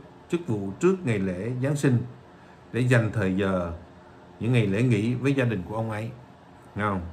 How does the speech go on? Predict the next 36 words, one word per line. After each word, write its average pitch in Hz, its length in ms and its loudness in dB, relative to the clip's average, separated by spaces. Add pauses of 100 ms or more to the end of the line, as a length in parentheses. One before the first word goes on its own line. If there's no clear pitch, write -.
Rồi 104 340 0
Tổng 110 140 -6
thống 143 220 0
Trump 131 120 2
nói 135 380 4 (140)
tiếp 185 220 2
á 156 80 0
là 101 320 0 (800)
cái 156 100 0
người 127 420 8
phụ 107 160 -2
tá 135 380 0
là 104 460 -2 (600)
ông 139 200 2
Jeff 190 160 4 (380)
Rosen, 127 540 6 (1000)
à, 95 340 -2
người, 104 520 2
à, 92 80 -2 (180)
Thứ 185 180 4
trưởng 120 200 0
Bộ 107 200 2
Tư 127 80 2
pháp 131 240 0 (100)
sẽ 120 160 -2
lên 131 160 2
thay 123 140 2
thế, 123 340 2 (300)
tạm 98 200 -2 (100)
cầm 107 200 -4
quyền, 98 280 0 (440)
sẽ 107 160 -6
là 110 260 0
một 92 140 -4 (100)
vị, 92 240 -4 (1040)
à, 90 280 -2